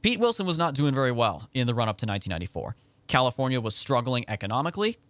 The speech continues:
in the aftermath of the early nineties recession, and the nineteen ninety-two L A riots also did not reflect well on Governor Wilson because, of course, the federal authorities under then President Bush Senior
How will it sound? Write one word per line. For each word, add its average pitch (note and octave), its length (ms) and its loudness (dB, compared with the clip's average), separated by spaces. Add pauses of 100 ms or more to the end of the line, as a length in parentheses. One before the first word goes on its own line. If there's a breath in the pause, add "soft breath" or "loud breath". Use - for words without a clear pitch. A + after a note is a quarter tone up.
in A#2+ 120 0
the A#2 80 6
aftermath G#2+ 380 0
of G#2 80 -8
the G#2+ 120 -4
early A2+ 200 0
nineties G2+ 320 -4
recession, B2 420 -2 (400 soft breath)
and G#3 320 2
the F#3+ 220 -4
nineteen F#3+ 320 -2
ninety-two D#3+ 540 0
L C#3+ 180 2
A C3 100 0
riots G#2 480 -2
also B2 280 0
did A2 120 -4
not G#2+ 260 -2
reflect G#2 360 -8
well F#2 300 -4
on G2+ 180 -8
Governor F2 260 -8
Wilson C#3+ 340 -2
because, F#2 220 -6
of G2 80 -10
course, G2 220 -6
the G#2 60 -8
federal E3 320 2
authorities A#2 360 -6
under G2 160 -8
then F2+ 140 -6
President E2 340 -8
Bush D#3 300 0
Senior C3 380 -2